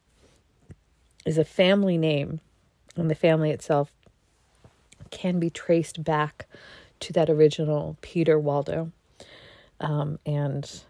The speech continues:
it's a, I, um, I have a genealogist, um, Meg Richardson, to thank for that.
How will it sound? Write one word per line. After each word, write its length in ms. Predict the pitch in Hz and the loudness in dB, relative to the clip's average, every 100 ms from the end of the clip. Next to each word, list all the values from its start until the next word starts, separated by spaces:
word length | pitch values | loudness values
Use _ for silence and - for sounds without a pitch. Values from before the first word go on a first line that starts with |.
| _ - | _ -8
it's 300 | 165 - 165 | -8 -4 0
a, 260 | 151 147 156 _ - | 2 2 -4 _ -6
I, 240 | 151 156 _ 147 - | -6 -6 _ -20 -14
um, 400 | 175 151 143 165 - - | -6 -6 -6 -10 -16 -12
I 60 | 151 | -10
have 240 | - 151 | -8 -2
a 160 | 160 - 165 | -2 -2 -12
genealogist, 1080 | 151 190 190 180 247 311 170 208 339 - _ - _ _ _ _ _ _ _ - | -6 -2 0 0 4 4 4 0 0 -10 _ -20 _ _ _ _ _ _ _ -6
um, 400 | 160 151 143 156 _ _ _ _ - - | -4 -2 -6 -12 _ _ _ _ -16 -6
Meg 280 | 175 165 | -2 -2
Richardson, 580 | 165 - - - 143 190 - _ _ _ _ _ _ _ _ _ - - | -2 -4 -8 -4 -6 -6 -12 _ _ _ _ _ _ _ _ _ -20 -6
to 120 | 170 | -4
thank 300 | 151 156 156 | 0 -2 -2
for 160 | - 139 | -4 -4
that. 380 | 127 170 190 | -4 -6 -10